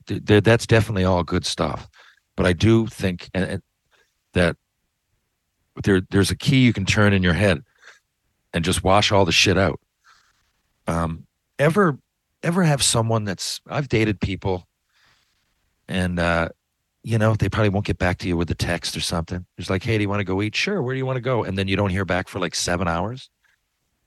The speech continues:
And you're just like, "What the fuck is this bitch doing?" You know, playing with my fucking head. For me, it's not even a question. I just block. That's, or, or just go, "Hey," right? They finally get back to me.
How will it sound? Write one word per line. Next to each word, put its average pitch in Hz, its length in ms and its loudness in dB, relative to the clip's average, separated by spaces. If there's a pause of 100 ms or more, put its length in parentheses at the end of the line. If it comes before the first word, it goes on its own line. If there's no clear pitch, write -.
(540)
And 104 100 -4
you're 101 100 -2
just 98 260 -4
like, 92 180 -2 (140)
"What - 120 -10
the - 80 -8
fuck - 300 -8
is - 100 -10
this 92 160 -10
bitch - 240 -8
doing?" 73 240 -12 (560)
You 82 80 -6
know, 98 300 -6
playing 87 220 -4
with 90 120 -4
my 73 80 -6
fucking - 360 -10
head. 71 220 -10 (1080)
For 110 120 -4
me, 139 380 0 (320)
it's 101 180 -6
not 104 160 2
even 90 160 0
a 78 40 -2
question. 85 440 -2
I 80 80 -2
just 78 240 -6
block. 78 460 0
That's, - 320 0 (420)
or, 85 220 2
or 87 160 6
just 80 220 -2
go, 87 180 4
"Hey," 104 300 4 (920)
right? 104 180 0
They 101 100 0
finally 104 320 0
get 98 160 -4
back 110 220 0
to 131 100 -6
me. 131 240 -4